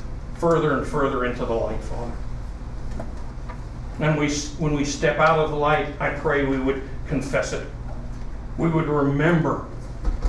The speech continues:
that salvation was designed to bring us into the light, the light of your truth, Father.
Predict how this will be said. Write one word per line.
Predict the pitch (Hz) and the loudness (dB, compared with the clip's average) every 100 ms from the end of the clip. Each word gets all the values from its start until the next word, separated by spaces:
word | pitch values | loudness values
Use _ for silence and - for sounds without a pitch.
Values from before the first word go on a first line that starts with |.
| - - - - - | 0 -2 0 0 4
that | 135 131 - | 2 2 -4
salvation | - 147 139 - 160 170 - 185 151 139 | 0 2 4 4 2 2 -2 -2 0 0
was | 139 | 0
designed | - 131 - 185 151 151 143 143 143 - - | -2 -4 0 2 4 2 0 -2 -4 -6 -4
to | 139 | -2
bring | 123 139 139 | 2 2 4
us | 135 - - | 2 -2 -4
into | 143 139 - | -2 0 -2
the | 131 | -4
light, | 120 123 - - - | -4 -4 -6 -6 -2
the | 135 | 0
light | 147 147 143 | 2 0 -2
of | - | -4
your | 131 | -6
truth, | - 120 - | -6 -8 -6
Father. | - 123 | -4 -4